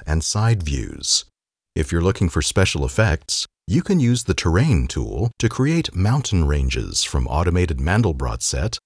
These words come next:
or Julia set fractals. Unfortunately, Infinity lacks sufficient modeling functions to attract experienced users.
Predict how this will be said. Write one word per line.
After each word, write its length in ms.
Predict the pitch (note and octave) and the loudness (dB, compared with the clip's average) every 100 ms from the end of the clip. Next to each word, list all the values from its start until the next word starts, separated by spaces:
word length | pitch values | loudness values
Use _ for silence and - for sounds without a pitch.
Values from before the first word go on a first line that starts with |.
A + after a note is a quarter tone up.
| _ | _
or 140 | - G2 | -4 -2
Julia 400 | F#2+ D3+ F#2 B1+ | 0 2 2 0
set 220 | - D2 | -2 -4
fractals. 800 | - D2 C2 - G1+ G1+ - - _ _ _ _ _ G2 | -2 -2 -2 -6 -8 -4 -4 -4 _ _ _ _ _ -2
Unfortunately, 880 | G2 - D#3 - F3+ F3 - D#3 | -2 2 0 2 -2 -2 -2 -2
Infinity 580 | G2 F#2 - D#3 C3+ C3+ | -2 0 2 2 4 4
lacks 400 | G2+ D2+ A2 A#2 | 2 2 2 0
sufficient 520 | - - G#2 - E2 | 0 2 2 2 2
modeling 420 | C2+ G2 G#2 C#2 A#1+ | 4 2 2 0 0
functions 600 | - A#1+ - D2+ G2 - | 0 0 0 2 0 0
to 140 | D#3+ | 0
attract 460 | C3+ - B2 B2 - | 0 2 0 0 -2
experienced 800 | G#2+ - - F2+ D2+ C2 A#1+ - | -6 -4 0 2 2 0 -2 -4
users. 760 | D2+ G#2 G2 B1 D#2+ - - | 2 4 4 -2 -8 -4 -4